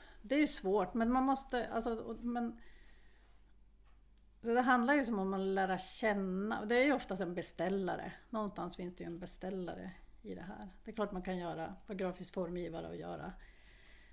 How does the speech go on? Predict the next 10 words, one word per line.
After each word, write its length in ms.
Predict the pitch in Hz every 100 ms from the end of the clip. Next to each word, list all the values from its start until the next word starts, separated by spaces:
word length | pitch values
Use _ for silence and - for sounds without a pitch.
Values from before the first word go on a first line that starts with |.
| -
helt 260 | - 202 185
egna 500 | 165 165 175 170 180 - -
projekt, 680 | - 156 - 254 - - - - - -
men 180 | 214 214
det 160 | 254 233
har 160 | 214
inte 180 | 202 214
jag 120 | 208
gjort. 520 | 214 226 - - - -
Men, 380 | 233 214 214